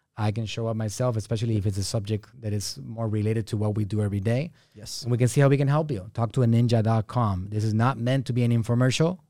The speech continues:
Speaker 1: We are literally trying to give you value, but
Speaker 2: Yes.
Speaker 1: sometimes people are listening to this strategy and they're like, "Okay, but what do I do and how do I do it?" And we do wanna give you what the next step in executing it.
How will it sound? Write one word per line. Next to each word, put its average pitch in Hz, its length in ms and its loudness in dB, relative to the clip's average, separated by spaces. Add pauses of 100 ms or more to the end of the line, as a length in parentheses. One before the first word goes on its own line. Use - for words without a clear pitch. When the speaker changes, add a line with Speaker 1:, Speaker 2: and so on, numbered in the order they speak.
Speaker 1:
We 117 200 2
are 113 380 4
literally 131 320 2
trying 123 220 0
to 120 60 -2
give 117 180 -2
you 120 100 -2
value, 139 480 -2
but 117 340 -4
Speaker 2:
Yes. 117 120 -20 (220)
Speaker 1:
sometimes 175 360 0
people 156 180 0
are 131 100 6
listening 160 380 2
to 147 80 0
this 135 160 -2
strategy 185 440 0
and 131 60 0
they're 131 80 2
like, 127 180 2
"Okay, 185 300 0
but 170 240 0
what 147 600 2
do 226 60 6
I 220 120 6
do 220 280 4
and 175 120 4
how 135 240 4
do 233 100 4
I 240 120 4
do 302 240 6
it?" 175 320 4 (500)
And 117 420 -4
we 127 140 0
do 139 140 2
wanna 131 220 2
give 120 200 2
you 123 120 4
what 117 200 2
the 113 100 -2
next 110 280 -4
step 107 260 -6
in 104 140 -4
executing 107 500 -2
it. 120 220 0